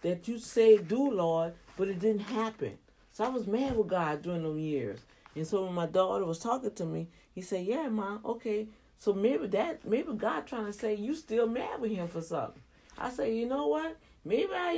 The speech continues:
am. God, am I mad with you? 'Cause, you know, I've done this and I've done that. And I, I thought I was serving him. Look what happened here. Look what happened here. Look how this person talking to me. Look how they treated me. Look what they did over here. Yeah, you know what?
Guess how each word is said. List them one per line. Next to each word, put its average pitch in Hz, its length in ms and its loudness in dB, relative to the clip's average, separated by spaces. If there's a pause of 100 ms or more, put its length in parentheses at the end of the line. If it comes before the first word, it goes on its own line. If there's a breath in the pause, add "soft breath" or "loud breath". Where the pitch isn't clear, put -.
(140)
am. 175 280 -2 (220 soft breath)
God, 466 480 12 (520)
am 269 100 2
I 466 180 8
mad 427 340 10
with - 100 0
you? 480 300 6 (600)
'Cause, 254 320 6
you 302 140 -2
know, 403 300 4 (220 loud breath)
I've 294 220 6
done 302 300 8
this 302 260 2
and 262 100 -4
I've 269 180 0
done 269 200 2
that. 269 300 0 (200 soft breath)
And 214 200 2
I, 226 180 -2 (140)
I 220 120 2
thought 277 260 2
I 294 80 6
was 208 220 -2
serving 262 360 2
him. 254 160 -4
Look 311 160 -6
what 277 120 4
happened 233 320 -2
here. 220 300 2 (200 loud breath)
Look 285 180 -2
what 285 140 4
happened 226 320 2
here. 214 160 2 (160)
Look 294 160 -2
how 302 140 2
this 277 180 6
person 240 360 0
talking 214 360 -2
to 220 100 -2
me. 196 260 -4 (180 loud breath)
Look 294 160 -2
how 320 120 2
they 277 140 4
treated 247 400 -2
me. 196 300 -2 (160 loud breath)
Look 320 140 -4
what 320 140 -6
they 269 100 -2
did 233 240 -4
over 220 200 4
here. 202 260 4 (220 loud breath)
Yeah, 370 240 2
you 269 180 0
know 302 160 2
what? 330 360 8